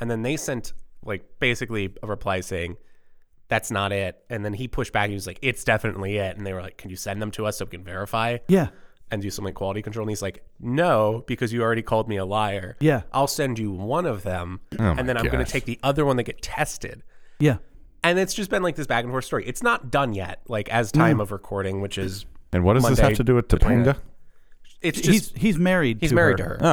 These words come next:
Speaker 3: Oh,
Speaker 1: Yeah,
Speaker 3: Topanga's
Speaker 1: it's, it's her
Speaker 3: husband.
Speaker 1: husband.
Speaker 2: Her
Speaker 3: Gotcha.
Speaker 2: husband.
Speaker 1: Um,
Speaker 2: But then he, they were like, "Please take
Speaker 3: Fred
Speaker 2: it to a
Speaker 3: Savage.
Speaker 2: police, <laughs> please take it to a police station." And he was like, "I'm, I'm not giving you both." And then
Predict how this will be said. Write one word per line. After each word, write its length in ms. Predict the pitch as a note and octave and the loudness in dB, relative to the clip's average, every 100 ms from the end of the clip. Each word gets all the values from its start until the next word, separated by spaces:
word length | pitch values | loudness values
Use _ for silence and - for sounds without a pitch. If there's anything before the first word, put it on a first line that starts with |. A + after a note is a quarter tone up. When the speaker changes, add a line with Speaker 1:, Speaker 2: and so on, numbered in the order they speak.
| F2+ | 4
Speaker 3:
Oh, 60 | - - | 0 2
Speaker 1:
Yeah, 120 | D3 | 6
Speaker 3:
Topanga's 200 | B2+ A2+ | 8 8
Speaker 1:
it's, 80 | G#2 | 6
it's 100 | G#2+ | 6
her 120 | C3 B2 | 6 6
Speaker 3:
husband. 360 | A#2 F#2 E2+ | 4 0 -6
Speaker 1:
husband. 40 | - | -2
Speaker 2:
Her 80 | C#3 | 2
Speaker 3:
Gotcha. 100 | F#2+ | 2
Speaker 2:
husband. 240 | F#2 F#2+ - - - - | 0 -4 -8 -16 -10 2
Speaker 1:
Um, 100 | B2 | 4
Speaker 2:
But 120 | G#3+ | 6
then 160 | B3 A3+ | 4 4
he, 200 | E3+ A3 - | 4 2 2
they 140 | D#3+ A3+ | 4 6
were 120 | G#3+ | 6
like, 300 | E3+ D3 - | 6 2 0
"Please 300 | F3 F3+ - | 0 0 4
take 140 | - | 4
Speaker 3:
Fred 60 | F3+ | 6
Speaker 2:
it 60 | - | 6
to 80 | |
a 40 | B2+ D3+ | 6 6
Speaker 3:
Savage. 200 | - - | 4 2
Speaker 2:
police, 440 | D3 D3 D3+ - C3+ - - | 4 2 0 6 6 8 6
<laughs> 260 | - - | 2 0
please 220 | - D3+ | 2 2
take 160 | - D3 | 4 2
it 100 | C#3 | 2
to 120 | C#3+ | 2
a 60 | C3 | 4
police 340 | - B2+ C#3+ | 4 4 2
station." 500 | - A2 F#2+ - - - - _ _ _ - | 0 -2 -2 -6 -8 -10 -16 _ _ _ -2
And 160 | C3+ B2+ | 2 4
he 100 | C3+ | 4
was 160 | B2 A#2 | 4 2
like, 220 | A2 - _ | -2 -6 _
"I'm, 260 | A#2+ A#2+ A#2 - | -2 0 0 0
I'm 120 | A#2 | 0
not 320 | B2 B2+ - | 2 0 -4
giving 280 | G#2 B2 C3+ | -4 0 2
you 120 | G2 | 0
both." 440 | F2 G1+ - - - - _ _ _ - | -2 -4 -6 -8 -12 -20 _ _ _ 0
And 160 | D#3+ F#3 | 4 6
then 220 | B3 G#3+ | 6 2